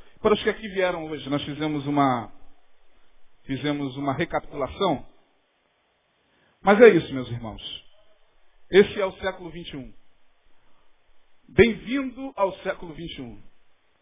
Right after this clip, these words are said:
onde cada vez mais seres humanos serão muito parecidos com robôs e robôs daqui a pouco terão alma,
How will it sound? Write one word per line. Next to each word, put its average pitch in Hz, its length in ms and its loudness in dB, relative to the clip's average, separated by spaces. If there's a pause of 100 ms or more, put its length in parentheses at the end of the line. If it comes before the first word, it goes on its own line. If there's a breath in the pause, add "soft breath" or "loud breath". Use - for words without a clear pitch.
(320)
onde 151 220 -2
cada 185 200 2
vez 175 220 0
mais 190 380 -4
seres 190 240 -4
humanos 196 420 -6 (1400)
serão 165 180 -4
muito 247 200 -6
parecidos 202 500 -8
com 185 160 -10
robôs 175 420 2
e 185 60 -6
robôs 175 500 -4 (520)
daqui 160 200 -10
a 156 60 -12
pouco - 260 -10
terão 165 260 -6
alma, 156 460 -2